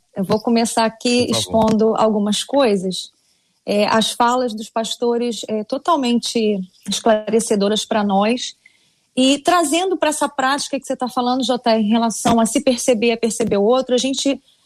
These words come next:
Speaker 1: é, sabe que a defraudação, ela é aqui ligado ao ato sexual, à área sexual, porque tá ligado empiricamente e subjetivamente a desejos, a autocontrole,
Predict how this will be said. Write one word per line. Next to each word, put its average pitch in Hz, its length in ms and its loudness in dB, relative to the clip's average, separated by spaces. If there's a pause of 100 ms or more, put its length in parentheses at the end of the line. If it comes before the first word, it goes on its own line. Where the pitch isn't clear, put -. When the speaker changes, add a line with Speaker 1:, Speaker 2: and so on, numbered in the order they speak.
(140)
Speaker 1:
é, 220 480 2
sabe 294 480 -2
que 233 440 -6
a 233 80 -4
defraudação, 277 1000 0 (340)
ela 269 340 4
é 254 140 2
aqui 254 360 -2
ligado 247 840 2
ao 220 240 2
ato 202 200 -2
sexual, 202 800 -4
à 220 80 0
área 240 460 2
sexual, 226 800 0 (560)
porque 330 260 0
tá 330 160 2
ligado 240 680 -2 (540)
empiricamente 339 1120 -2
e 285 100 2
subjetivamente 294 1120 0
a 190 220 2
desejos, 262 1080 0 (500)
a 220 360 -2 (120)
autocontrole, 262 920 -2